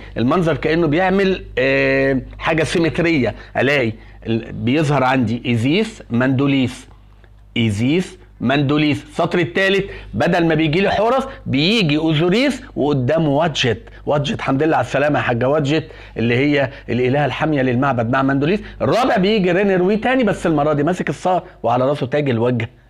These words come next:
القبلي. بندخل على الصالة، بلاقي صالة الأعمدة أو الأسخة عاد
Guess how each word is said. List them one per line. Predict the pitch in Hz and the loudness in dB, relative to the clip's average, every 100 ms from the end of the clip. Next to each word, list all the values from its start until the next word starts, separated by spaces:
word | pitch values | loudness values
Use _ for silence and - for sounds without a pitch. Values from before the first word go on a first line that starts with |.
| - 175 | -8 -4
القبلي. | 170 98 104 98 92 - - - - - _ _ _ _ _ _ _ - _ _ - - - | -4 -4 -8 -10 -12 -20 -20 -20 -20 -20 _ _ _ _ _ _ _ -20 _ _ -20 -20 -6
بندخل | 147 170 147 | -2 0 0
على | 120 120 | 2 2
الصالة، | - - 147 208 277 - - - _ - | 0 0 0 0 -2 -10 -20 -20 _ -10
بلاقي | 117 127 139 117 | -2 0 0 0
صالة | - 139 127 - | -2 0 0 0
الأعمدة | 104 110 117 | -2 -2 -2
أو | 123 113 | 0 0
الأسخة | 113 151 147 - 107 - - - - | 0 -2 -2 -4 -10 -10 -20 -20 -8
عاد | 113 123 180 | -2 0 0